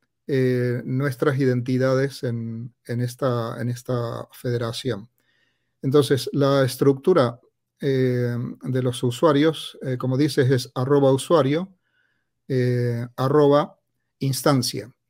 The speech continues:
Eh, siendo instancia, eh, digamos así, una, una marca y un dominio. Lo que está separado por el punto es, es el dominio.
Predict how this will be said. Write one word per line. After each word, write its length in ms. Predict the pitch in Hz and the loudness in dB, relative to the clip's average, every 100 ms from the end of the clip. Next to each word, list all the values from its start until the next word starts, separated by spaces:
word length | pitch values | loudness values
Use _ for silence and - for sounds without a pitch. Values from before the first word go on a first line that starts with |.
| _ _ _ - | _ _ _ -6
Eh, 160 | 127 | -4
siendo 340 | 120 147 147 143 | 0 2 4 4
instancia, 680 | 131 - 156 127 123 104 - _ _ | 2 2 0 0 -4 -6 -12 _ _
eh, 440 | 139 127 123 120 - | -6 -4 -4 -4 -6
digamos 300 | 127 123 123 | -4 -2 -2
así, 280 | 127 123 131 | -2 0 0
una, 320 | 131 139 131 - | 2 -2 -2 -2
una 160 | 139 135 | -2 2
marca 420 | 160 151 160 175 | 2 2 -2 -4
y 120 | 139 | -4
un 120 | 127 127 | -2 0
dominio. 520 | 123 127 107 113 - _ | 0 -2 -4 -10 -18 _
Lo 100 | 123 | -14
que 100 | 123 | -12
está 160 | - 123 | -8 -2
separado 380 | 107 139 131 | 0 2 0
por 100 | 135 | 2
el 100 | 131 | 2
punto 380 | 127 143 143 139 | 2 2 4 6
es, 100 | 127 | 6
es 280 | 135 131 127 | 4 2 4
el 240 | 131 127 139 | 2 4 4
dominio. 380 | 127 135 - | 8 6 6